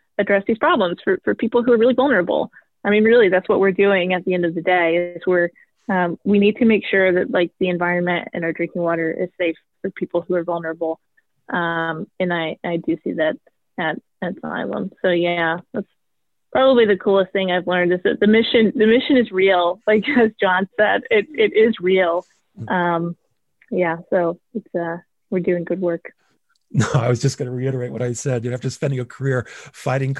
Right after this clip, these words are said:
Speaker 2: companies to protect water, uh, it is such a delight to be working with a company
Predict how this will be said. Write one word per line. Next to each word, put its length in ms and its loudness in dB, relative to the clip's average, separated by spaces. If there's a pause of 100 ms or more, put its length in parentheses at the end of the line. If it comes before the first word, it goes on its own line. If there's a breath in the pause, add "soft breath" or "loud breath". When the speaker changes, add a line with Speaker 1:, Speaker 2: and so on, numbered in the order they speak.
Speaker 2:
companies 600 -6
to 80 -14
protect 420 -6
water, 440 -6 (120)
uh, 380 -8 (240)
it 320 -8
is 140 -8
such 200 -8
a 40 -8
delight 380 -6 (420 loud breath)
to 100 -12
be 80 -6
working 320 -6
with 140 -8
a 20 -14
company 500 -10